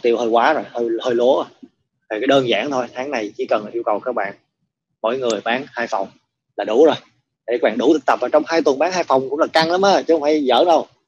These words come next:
Tuần đầu tiên là các bạn học, tuần thứ hai bắt đầu tập chốt sale. Tự các bạn á, bạn nào thấy giỏi nữa thì chốt tập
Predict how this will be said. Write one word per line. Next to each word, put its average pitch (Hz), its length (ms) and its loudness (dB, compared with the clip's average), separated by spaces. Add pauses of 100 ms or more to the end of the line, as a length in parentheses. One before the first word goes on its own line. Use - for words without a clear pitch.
(300)
Tuần 131 140 0
đầu 127 100 2
tiên 160 220 6
là 139 60 -4
các 156 80 -6
bạn 131 140 0
học, 127 260 0 (100)
tuần 123 140 -8
thứ 147 140 -8
hai 139 180 0
bắt 147 120 -2
đầu 120 280 0
tập 110 180 -4
chốt 156 160 2
sale. 139 240 0 (200)
Tự 127 160 2
các 190 80 2
bạn 147 200 4
á, 185 160 0 (300)
bạn 117 140 -6
nào 127 120 -4
thấy 165 140 -2
giỏi 135 240 2
nữa 151 180 0
thì 127 140 -8
chốt - 160 0
tập 120 120 0